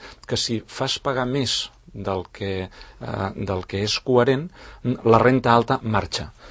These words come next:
I si la renta alta marxa, no només perds l'increment, sinó que ho, que ho perds tot. Per, per una altra banda,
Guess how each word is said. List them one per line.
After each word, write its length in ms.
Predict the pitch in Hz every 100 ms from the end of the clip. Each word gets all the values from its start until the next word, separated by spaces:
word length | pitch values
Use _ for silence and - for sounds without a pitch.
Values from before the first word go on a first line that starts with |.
| - -
I 300 | 147 - 120
si 140 | - 117
la 60 | 127
renta 240 | 196 202
alta 220 | 208 147
marxa, 380 | 147 208 - 160
no 140 | 170 185
només 240 | 202 196
perds 220 | - 160 143
l'increment, 460 | 147 143 170 214 -
sinó 180 | 127
que 120 | 113 113
ho, 140 | 120
que 80 | -
ho 60 | 117
perds 300 | - 101 -
tot. 300 | - 85 - 117 139 - - -
Per, 140 | 110 -
per 160 | -
una 100 | 95
altra 220 | 104 107 107
banda, 240 | 110 131